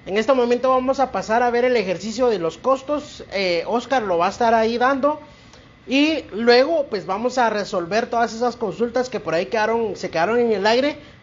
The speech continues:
para poderle dar un tiempito ahí al horno y que puedan salir las roscas y que ustedes vean realmente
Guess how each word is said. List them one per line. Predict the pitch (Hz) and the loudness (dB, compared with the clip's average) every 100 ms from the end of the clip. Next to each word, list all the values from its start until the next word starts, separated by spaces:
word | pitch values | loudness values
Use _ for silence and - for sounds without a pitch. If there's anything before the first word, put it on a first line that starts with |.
| - | -2
para | 196 190 | 0 0
poderle | 190 208 247 | 2 4 4
dar | 240 254 | 6 4
un | 254 | 2
tiempito | 254 208 - 262 269 | -2 -2 -4 -2 2
ahí | 254 | 4
al | 254 247 | 4 4
horno | 277 302 262 | 2 2 -2
y | |
que | - | -4
puedan | 190 196 220 | -6 -4 -4
salir | 226 190 214 220 - - - - | -4 -4 -4 -6 -16 -20 -14 2
las | 214 160 | 4 4
roscas | 202 247 294 247 | 2 0 0 -2
y | 220 | -4
que | 180 | -6
ustedes | 196 202 | -4 -2
vean | 202 208 208 185 | 0 0 -2 -2
realmente | 202 202 196 196 202 220 214 | 2 2 2 -2 -2 -2 -4